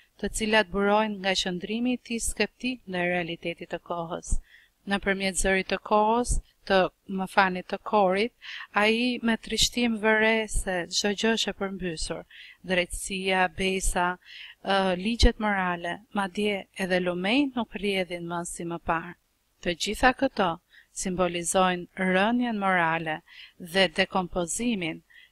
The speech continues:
e shoqërisë. Kori shpesh është transmetues, siç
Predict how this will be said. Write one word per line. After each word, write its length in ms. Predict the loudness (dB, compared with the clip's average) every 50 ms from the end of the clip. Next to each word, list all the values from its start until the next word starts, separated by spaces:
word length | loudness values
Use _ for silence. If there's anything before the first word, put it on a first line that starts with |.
| _ -2
e 80 | 0
shoqërisë. 840 | 2 2 2 2 2 0 0 0 -2 -2 -6 -8 -8 -6 -6 -6 -8 _ _ _ _ _ _ _ _ _ _ _ _ _ _ _ _ _ _ _ _ _ _ _ _ _ _ _ _ _ _ _ _ _ _ _ _ -20 -20 -20 -10 0
Kori 460 | 6 8 10 10 10 8 6 4 2 2
shpesh 580 | 2 2 2 4 6 6 6 6 6 6 6 4
është 300 | 4 2 0 0 0 0
transmetues, 920 | 2 0 0 0 0 -2 -4 -4 -4 -2 0 2 2 4 2 2 0 -2 -4 -8 _ _ _ _ _ _ -8
siç 240 | -6 -4 -2 -2